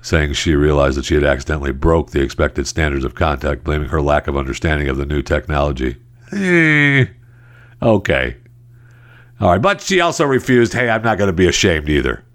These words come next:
all right? "I'm not gonna be ashamed of my body. You're not going to do that to me, okay?" I am a woman of sixty-six years of age who has breastfed four children, three of whom are today professional and responsible men,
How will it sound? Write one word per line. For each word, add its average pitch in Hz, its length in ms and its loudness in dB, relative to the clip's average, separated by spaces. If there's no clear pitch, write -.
all 90 100 4
right? 95 260 4
"I'm 101 120 -2
not 120 180 0
gonna 123 160 -2
be 120 100 6
ashamed 110 580 2
of 98 160 2
my 98 180 2
body. 90 500 2
You're 95 160 4
not 123 400 -2
going 117 320 0
to 113 80 0
do 107 180 4
that 98 220 4
to 104 100 2
me, 90 180 0
okay?" 110 440 0
I 95 200 2
am 90 120 2
a 87 80 4
woman 123 320 2
of 107 160 2
sixty-six 120 580 0
years 127 240 4
of 104 100 0
age 127 280 2
who 110 60 4
has 95 120 2
breastfed 117 560 0
four 131 240 2
children, 127 500 0
three 135 220 2
of 120 80 2
whom 120 200 0
are 107 100 2
today 117 260 2
professional 117 520 0
and 101 80 -2
responsible 98 580 2
men, 117 340 0